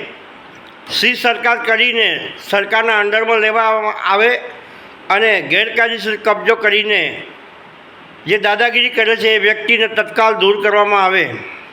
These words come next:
એવી જિલ્લા પ્રશાસનને અમારી સૌની વિનંતી છે. આ મંદિર સાર્વજનિક છે, ગામનું મંદિર છે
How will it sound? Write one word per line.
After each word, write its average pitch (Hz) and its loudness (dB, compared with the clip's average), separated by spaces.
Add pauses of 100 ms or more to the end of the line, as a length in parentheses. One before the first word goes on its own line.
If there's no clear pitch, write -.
(580)
એવી 202 0
જિલ્લા 202 0
પ્રશાસનને 208 0 (240)
અમારી 202 0
સૌની 185 0
વિનંતી 180 0
છે. 147 -4 (960)
આ 214 2
મંદિર 226 0
સાર્વજનિક 220 0
છે, 233 2
ગામનું 196 0
મંદિર 214 0
છે 220 0